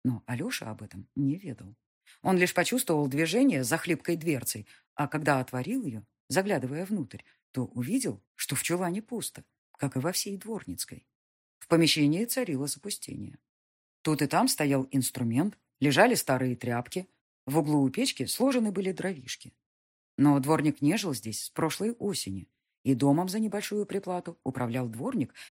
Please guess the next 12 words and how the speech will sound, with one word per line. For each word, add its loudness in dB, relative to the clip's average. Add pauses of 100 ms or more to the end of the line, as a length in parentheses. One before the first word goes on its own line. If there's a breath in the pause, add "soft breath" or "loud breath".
(120)
из 0
соседнего 2
дома. -6 (600)
Ошеломлённый, 0 (180 loud breath)
Алексей 2
Георгиевич 2
вышел 0
из -4
служебного 2
помещения, 0 (220 soft breath)
обошёл -4
двор, -10